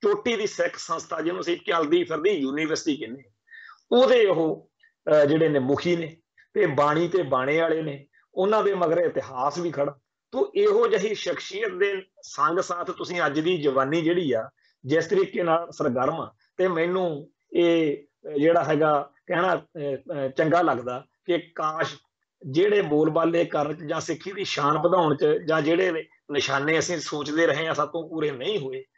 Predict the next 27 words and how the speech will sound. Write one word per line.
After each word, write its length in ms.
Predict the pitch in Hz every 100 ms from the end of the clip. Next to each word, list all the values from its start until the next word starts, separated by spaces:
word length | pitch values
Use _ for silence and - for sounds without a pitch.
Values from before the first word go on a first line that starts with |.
| _ -
ਉਹ 220 | 196 -
ਤੁਸੀਂ 340 | 240 202 240 139 - _ _ _ _ -
ਜਿਹੜੇ 240 | 147 180
ਸੰਤ 260 | 170 160 160
ਭਿੰਡਰਾਂ 400 | - 165 135 156
ਵਾਲਿਆਂ 280 | 151 151 156
ਦੇ 120 | 156
ਨਾਲ 420 | 151 131 139 131 _ _ _
ਫੈਡਰੇਸ਼ਨ 460 | 147 135 143 143 156
ਵਾਲੇ 260 | 151 147 143
ਜਾਂ 180 | 151
ਹੋਰ 240 | 131 143 143
ਨੌਜਵਾਨ 400 | 147 147 143 139
ਰਲ 140 | 139
ਕੇ 120 | 131
ਸੇਵਾ 300 | 151 156 156
ਕਰ 220 | 151 175 190
ਰਹੇ 260 | 165 170
ਹੋ, 180 | 139 139 _ _ _ _ _ _
ਕਾਸ਼ 440 | 170 170 196 170 -
ਤੁਹਾਡਿਆਂ 440 | - 160 175 220 220
ਵੇਲਿਆਂ 280 | 196 180 175
'ਚ 80 |
ਉਹ 100 | 190
ਚੀਜ਼ 220 | 190 175 156
ਬਣ 280 | 135 139 120
ਜਾਵੇ। 180 | 113